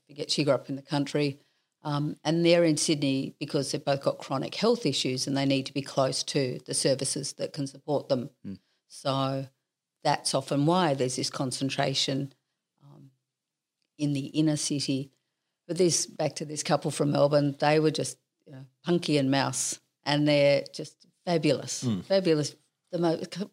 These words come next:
Speaker 1: couple of the most interesting people I think I've ever met. He's this sort of multi-talented musician, can just apparently, you know, heard a piece on the piano and then just played it. And,
Speaker 3: <laughs> Oh, wow.
Speaker 1: um, we've got a couple like that, a guy that taught, has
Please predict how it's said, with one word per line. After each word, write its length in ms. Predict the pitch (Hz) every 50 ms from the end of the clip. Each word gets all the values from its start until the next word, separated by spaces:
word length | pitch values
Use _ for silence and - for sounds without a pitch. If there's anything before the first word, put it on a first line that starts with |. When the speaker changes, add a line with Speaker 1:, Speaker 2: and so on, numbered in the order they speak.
| _ _
Speaker 1:
couple 240 | - 208 202 208 185
of 60 | 165
the 60 | 156
most 260 | 151 147 135 139 -
interesting 440 | 175 170 165 - 170 151 - 160 143
people 320 | 139 - 135 131 127 127 131
I 80 | -
think 200 | 139 - 143 135
I've 140 | 139 135 139
ever 200 | 139 135 135 135
met. 300 | 139 135 131 131 127 - -
He's 320 | 135 165 156 151 147 147
this 120 | - - -
sort 200 | - - 156 147
of 180 | 135 139 147 _
multi-talented 1000 | 160 165 190 202 202 190 180 - 185 165 151 - 139 139 147 143 135 - 139 139
musician, 560 | 147 139 131 147 147 139 - 151 143 143 143
can 160 | - 151 147
just 220 | 147 147 143 - - _ _ _ _ _ _ _ _
apparently, 400 | 165 151 143 139 139 135 131 - _ _ _ _ _ _
you 100 | _ 151 143
know, 120 | 143 147 - _ _ _ _ _ _
heard 160 | 170 156 147 143
a 40 | 139
piece 540 | - - 170 160 143 143 - - - - - - -
on 100 | 147 147
the 160 | 147 143 135
piano 440 | 135 - - 160 151 151 147 147 151
and 120 | 151 143
then 80 | 143 139
just 180 | 139 131 -
played 280 | - - 160 160 160 156
it. 200 | 160 156 - -
And, 200 | 139 131 131 - - -
Speaker 3:
<laughs> 60 | -
Oh, 80 | 120 -
wow. 240 | 110 101 92 87 -
Speaker 1:
um, 260 | - 143 143 143 151 -
we've 100 | 180 180
got 120 | 302 370
a 40 | 466
couple 340 | 466 - - 151 - 190 190
like 260 | 196 170 - - -
that, 120 | - 151 156
a 60 | 175
guy 200 | 185 180 180 180
that 140 | 175 - -
taught, 300 | - - - 151 143 127
has 320 | - 165 160 156 - -